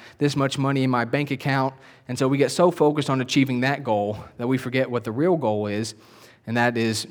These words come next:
you know, hearing the Word of God, being a faithful Christian, and ultimately getting to heaven. And so I know that we've kind of blown through those first three scenarios rather quickly, so I just wanna pause and,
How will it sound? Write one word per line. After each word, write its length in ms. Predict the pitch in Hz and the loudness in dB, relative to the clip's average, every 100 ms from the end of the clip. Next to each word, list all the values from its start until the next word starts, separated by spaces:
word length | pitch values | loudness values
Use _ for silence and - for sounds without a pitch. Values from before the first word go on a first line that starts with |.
| - | -10
you 80 | 110 | -8
know, 140 | 101 | -8
hearing 320 | 104 147 147 | -2 0 2
the 60 | 135 | 0
Word 160 | 131 123 | -2 -2
of 100 | 120 | -2
God, 600 | 123 123 123 120 117 120 | -2 0 -2 -6 -8 -4
being 180 | 131 | -2
a 40 | 127 | -2
faithful 360 | 131 127 120 | -2 -2 -4
Christian, 520 | 113 131 123 127 123 120 - - - | -4 -2 -2 -4 -6 -8 -16 -18 -2
and 80 | |
ultimately 420 | 127 131 123 117 113 | 0 0 -2 -6 -2
getting 440 | 127 113 107 110 - - | -2 -2 -4 -8 -14 -10
to 100 | 110 | -6
heaven. 500 | 131 120 95 92 - _ _ _ _ _ _ _ - | -2 -2 -2 -8 -12 _ _ _ _ _ _ _ -10
And 160 | 131 127 | -6 -2
so 340 | 135 127 127 - - - | 4 4 2 -4 -20 -14
I 100 | - | 4
know 100 | 160 | 6
that 120 | 185 165 | 6 6
we've 180 | 147 | 2
kind 200 | 147 143 | 2 -2
of 180 | 131 113 - - 135 120 | -4 -6 -14 -16 -8 0
blown 420 | 131 139 143 135 | 2 2 0 -2
through 240 | 135 139 | 0 0
those 240 | 127 117 110 | 2 -2 -2
first 380 | 135 131 127 - _ | -2 -2 -2 -10 _
three 260 | 135 131 131 | -4 -2 -2
scenarios 580 | 123 123 127 117 117 | -2 -2 0 -2 -2
rather 400 | 113 117 117 110 104 - | -4 -4 -4 -6 -8 -14
quickly, 440 | - - - 104 110 | -4 -2 -2 -4 -4
so 100 | 135 | -4
I 60 | |
just 140 | 165 147 | -4 -2
wanna 120 | 131 | -4
pause 460 | - 131 131 135 | -2 -2 0 0
and, 180 | 117 110 | -2 -8